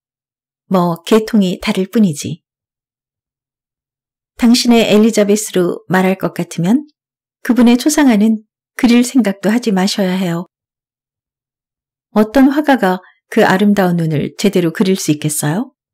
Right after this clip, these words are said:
사실 그 눈의 표정을 포착한다는 게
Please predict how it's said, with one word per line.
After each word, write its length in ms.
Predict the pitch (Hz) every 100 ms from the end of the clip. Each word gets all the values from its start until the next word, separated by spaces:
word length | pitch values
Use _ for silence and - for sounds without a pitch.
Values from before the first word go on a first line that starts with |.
| _ _ _ _ _ _ _ _ _ _ _ _ _ _ -
사실 760 | - 185 185 180 175 117 101 _ _
그 200 | - 208
눈의 340 | 185 170 180 180
표정을 580 | 254 226 202 202 190
포착한다는 720 | 185 208 208 196 202 175 165 156
게 280 | 160 156